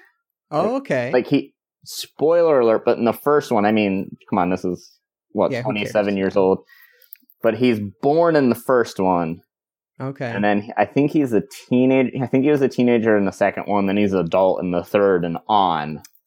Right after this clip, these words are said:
Speaker 1: Okay.
Speaker 2: But I think the third one was the one where it's, like, two warlocks fighting over, like,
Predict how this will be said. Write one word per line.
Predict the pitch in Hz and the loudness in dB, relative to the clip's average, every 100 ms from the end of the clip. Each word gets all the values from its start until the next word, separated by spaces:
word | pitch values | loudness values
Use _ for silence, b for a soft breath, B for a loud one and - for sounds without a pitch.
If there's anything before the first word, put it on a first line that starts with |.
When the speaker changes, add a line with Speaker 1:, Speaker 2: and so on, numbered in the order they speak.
| _ | _
Speaker 1:
Okay. | 123 131 135 - - 135 131 | -20 -18 -20 -18 -18 -16 -2
Speaker 2:
But | 113 - | -2 0
I | 113 | -2
think | 170 202 | 0 -2
the | 165 | -2
third | - 139 143 135 | -2 0 0 0
one | 143 143 139 135 | 0 0 -4 -2
was | 123 110 | -4 -2
the | 113 | 0
one | 117 117 | 0 0
where | 107 | 0
it's, | - | 0
like, | 98 - | -4 -6
two | - 151 | -2 -2
warlocks | 139 117 120 113 113 117 117 - | 0 0 2 2 0 0 -4 -6
fighting | - 107 107 110 | -2 0 0 0
over, | 104 104 | 0 0
like, | 101 98 | 0 0